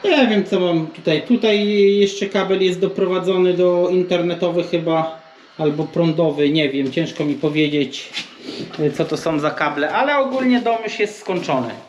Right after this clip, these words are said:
Tak szybko ze mną przejdziecie. Tu jest do szafek kuchennych odsunięte. Wszystko jest porobione. To ja wam powiem, to jest etap taki troszeczkę denerwujący.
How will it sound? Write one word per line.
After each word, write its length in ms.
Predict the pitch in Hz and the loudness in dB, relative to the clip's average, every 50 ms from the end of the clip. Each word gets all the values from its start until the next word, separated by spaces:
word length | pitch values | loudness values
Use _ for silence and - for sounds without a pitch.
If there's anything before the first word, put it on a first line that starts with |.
| - - _ _ _ _ _ _ _ - - - - - - - - - - - - - - - - - - - - - - - - - - - - - - | -20 -20 _ _ _ _ _ _ _ -12 -12 -12 -12 -16 -20 -20 -20 -20 -20 -20 -20 -20 -20 -20 -20 -20 -20 -20 -12 -10 -8 -8 -8 -10 -12 -12 -12 -10 -6
Tak 160 | - 202 196 - | -6 -6 -6 -4
szybko 340 | - 226 202 - - 208 | -4 -6 -6 -4 -4 -2
ze 180 | 180 180 190 185 | -2 0 -2 -2
mną 240 | 175 165 156 151 135 | -2 -2 -2 -4 -4
przejdziecie. 680 | - - 196 175 170 165 185 170 - - 208 220 226 226 - - - - - - - _ _ _ _ _ - - - - - - - - | -6 -6 -6 -6 -4 -4 -6 -6 -4 -4 -2 -2 -2 -4 -8 -12 -16 -20 -20 -20 -20 _ _ _ _ _ -20 -20 -16 -12 -10 -10 -6 -2
Tu 120 | - 190 180 | 0 2 2
jest 560 | 170 170 160 151 - - - - 147 135 143 | 4 2 0 0 -2 -8 -12 -14 -12 -6 -2
do 340 | 156 165 151 151 147 139 139 | -2 0 2 2 2 0 -2
szafek 460 | - - - 202 196 202 - 196 143 131 - - | -2 -4 -2 -2 -2 -2 -2 -2 -4 -6 -6 -6
kuchennych 600 | 196 185 - 202 190 185 185 185 190 180 151 - 185 | -6 -2 0 0 0 2 2 0 0 -2 -2 -2 -4
odsunięte. 880 | 180 175 - - - - 196 185 180 180 180 175 175 175 175 175 175 175 - - - - - - - _ _ _ - - - - - - - - - - - _ _ _ _ _ _ _ - - - - - - - - - - - - - - - - - _ _ _ _ - - - - - - - - | -4 -4 -6 -10 -6 -4 -2 0 0 0 0 0 2 2 2 2 2 0 -4 -8 -14 -20 -20 -20 -20 _ _ _ -20 -18 -18 -18 -18 -18 -20 -20 -20 -20 -20 _ _ _ _ _ _ _ -12 -10 -10 -10 -12 -14 -16 -18 -20 -20 -20 -20 -20 -20 -20 -20 -20 _ _ _ _ -20 -18 -16 -16 -16 -16 -16 -14
Wszystko 480 | - - - 254 254 247 - - - 220 | -8 2 4 4 4 4 0 -2 -2 0
jest 320 | 208 208 202 - 170 - | 2 2 2 0 -2 -4
porobione. 760 | - 196 190 185 165 165 175 180 170 170 170 170 170 170 170 - - - - - - - - - - - - - - - - - - - - - - - - | -2 0 0 0 0 0 0 0 0 0 0 0 -2 -2 -2 -6 -8 -10 -12 -16 -20 -20 -20 -14 -14 -12 -10 -10 -6 -6 -6 -4 -4 -6 -8 -8 -10 -14 -4
To 120 | - 208 226 | 0 0 2
ja 240 | 240 254 262 262 | 4 4 2 2
wam 200 | 262 269 254 - | 2 0 -2 0
powiem, 340 | - 254 - - 175 165 160 | 0 0 0 0 -2 -2 -2
to 80 | - 196 | -2 0
jest 240 | 196 196 - - 233 | 0 0 0 -2 -4
etap 300 | 226 - 247 226 - - | -2 0 0 -2 0 0
taki 260 | 233 220 - 233 208 | -2 -2 -2 -4 -6
troszeczkę 560 | - 226 214 208 - 233 233 - - 226 214 | -4 -4 -2 -2 -2 -4 -4 -4 -2 -2 -2
denerwujący. 1080 | 190 185 214 214 220 214 208 190 175 180 208 208 208 196 190 165 147 - - 120 107 | 0 0 0 2 2 2 0 0 -2 0 0 2 2 2 2 0 -2 -4 -6 -8 -8